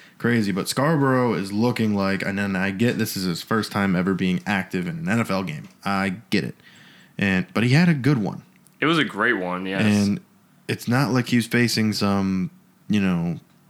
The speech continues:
Speaker 1: just terrible
Speaker 2: He played the Cowboys defense,
Speaker 1: Yeah.
Speaker 2: and he, he got a touchdown.
Speaker 1: So I, it's looking like Scarborough is gonna be the one to be handling the load for Detroit the rest of the way,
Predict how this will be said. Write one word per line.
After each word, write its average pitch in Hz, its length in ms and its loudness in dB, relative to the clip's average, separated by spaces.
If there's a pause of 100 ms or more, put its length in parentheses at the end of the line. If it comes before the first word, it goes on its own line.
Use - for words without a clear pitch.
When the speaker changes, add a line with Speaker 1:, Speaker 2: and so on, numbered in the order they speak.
(120)
Speaker 1:
just 101 220 -4
terrible 101 760 0
Speaker 2:
He 131 100 -2
played 151 240 -4
the 117 100 2
Cowboys 123 580 0
defense, 110 640 0
Speaker 1:
Yeah. - 300 -10
Speaker 2:
and 117 80 0
he, 127 260 2
he 127 200 0
got 139 200 0
a 123 40 -4
touchdown. 107 600 0 (720)
Speaker 1:
So 110 500 2
I, 117 580 0
it's 98 340 -6
looking 147 340 2
like 120 160 0
Scarborough 98 420 0
is 87 80 -4
gonna 95 140 -4
be 92 60 -2
the 92 100 -4
one 90 140 -2
to 90 60 -2
be 87 240 -4
handling 87 520 -4
the 85 60 -4
load 85 400 -6
for 82 140 -8
Detroit 82 420 -8
the 80 80 -8
rest 80 240 -8
of 71 60 -8
the 76 60 -6
way, - 220 -8